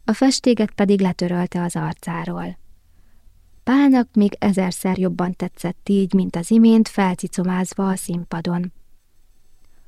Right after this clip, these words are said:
"A csokraimat az öltözőben hagytam holnapig, így most nem kell cipekednie. Hogy tetszettem?" "Nagyon szép volt." Anna várt volna még részletesebb véleményt,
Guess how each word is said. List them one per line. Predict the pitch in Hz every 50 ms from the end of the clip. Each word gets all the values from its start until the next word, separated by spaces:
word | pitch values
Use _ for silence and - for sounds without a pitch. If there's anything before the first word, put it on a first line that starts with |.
| - -
"A | - 208
csokraimat | - - 320 339 - 220 202 196 196 196 202 208 -
az | 214 208 220
öltözőben | 220 208 190 - - 175 180 180 175 180 180 180 185
hagytam | 180 185 180 - _ - 185 185 185
holnapig, | 180 190 185 180 180 180 180 - - - 185 185 - - - - -
így | - 285 294
most | 277 254 226 - -
nem | 175 170
kell | 180 - 165 175
cipekednie. | - - 170 - 170 175 - - 185 - - 185 190 190 190 190 - - - - - - _ - - - - -
Hogy | - 254 247
tetszettem?" | - - 185 - - - 180 - - - 214 220 254 269 269 - - - _ - - - - _ _ _ _ - - - - - - - - - - - - -
"Nagyon | - 202 220 254 240 185 170
szép | - - - 170 170 - -
volt." | - 175 175 175 - - - - - _ - - - - - - _ - - _ _ - - - - - - - - - _ _ -
Anna | - 247 294 311 226 196
várt | 175 214 226 220 190 - -
volna | 180 180 175 180 208 233
még | 233 233 220 208
részletesebb | 185 160 156 - - - 180 - 180 185 - - 185 175 -
véleményt, | 185 190 196 202 208 214 220 233 233 240 240 - -